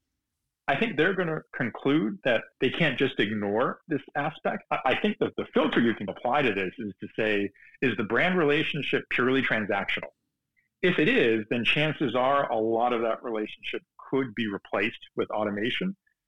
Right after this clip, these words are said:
And, and to the retailer, that's probably a cost-saving exercise at, at some level. If that relationship is not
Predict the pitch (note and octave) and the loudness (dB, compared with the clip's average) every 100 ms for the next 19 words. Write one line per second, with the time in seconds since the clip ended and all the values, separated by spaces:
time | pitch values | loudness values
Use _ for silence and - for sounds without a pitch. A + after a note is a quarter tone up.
0 | - A2 A2+ A2+ G#2 - G#2 G2+ C3 C3+ | -6 -4 -2 -2 -2 0 2 4 2 2
1 | A#2+ A2+ - A#2+ A2 G#2 G2+ - G#2+ F#2 | 2 2 0 -2 0 0 -2 0 0 -2
2 | - G2 F#2 F#2 - - A2+ - F#2 F2 | -2 -4 -2 -4 -4 -4 -4 -2 -2 -4
3 | - G2+ - - A#2+ G#2 F#2 F2 E2 D#2+ | -6 -8 -10 -4 -2 0 0 0 -2 -6
4 | _ _ _ - F3 E3+ F3 D3+ C3 A#2 | _ _ _ -2 0 2 0 0 2 2
5 | D3 E3 D3+ C#3 B2+ G#2+ F#2+ G2 A2 B2 | 0 -2 -2 -2 0 -4 -4 -4 0 -2